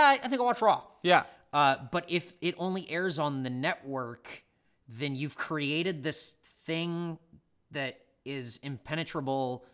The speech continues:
Speaker 1: to people from the outside without a money commitment.
Speaker 2: Right.
Speaker 1: You know what I mean? Like, when it's on your cable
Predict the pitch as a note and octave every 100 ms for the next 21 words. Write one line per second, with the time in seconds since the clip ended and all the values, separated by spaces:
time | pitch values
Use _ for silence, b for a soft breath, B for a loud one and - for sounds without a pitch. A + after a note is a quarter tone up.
0 | b - - _ - C#3+ C#3+ C3+ C#3 C3
1 | C3+ D3 D3+ B2+ A#2+ B2 B2 - A#2+ B2
2 | B2 - G#2 F#2+ F2+ E2+ - D3 C3 E3
3 | D#3 C#3 D3+ F3 b b - F3 F3+ F#3
4 | - F3+ G3 E3+ E3 - - D3+ F3 F3+
5 | F3